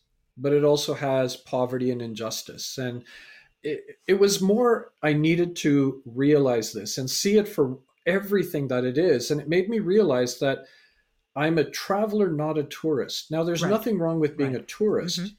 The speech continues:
Speaker 1: but a tourist only wants to see and not experience. I wanted to experience. So I needed to see the poverty, not from a voyeuristic standpoint, but this is a component of India that is real.
Speaker 2: Mm-hmm.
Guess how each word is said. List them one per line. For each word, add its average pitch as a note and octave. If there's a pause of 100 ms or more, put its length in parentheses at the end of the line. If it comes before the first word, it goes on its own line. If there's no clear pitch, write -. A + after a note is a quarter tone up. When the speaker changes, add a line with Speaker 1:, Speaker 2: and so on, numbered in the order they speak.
(600)
Speaker 1:
but F#3+
a G3+
tourist C4+
only G#3+
wants F#3+
to D#3+
see E3
and D3
not A3
experience. D#3
I D#3
wanted F#3+
to D3
experience. B2
So C3 (440)
I D3+
needed G3+
to D#3+ (360)
see -
the G#3+
poverty, D#3+
not F3+
from A#3+
a D3+
voyeuristic C3+
standpoint, F3
but -
this F#3
is - (180)
a C#3+
component D3+
of C3
India C#3+
that B2+
is B2
real. B2+
Speaker 2:
Mm-hmm. F3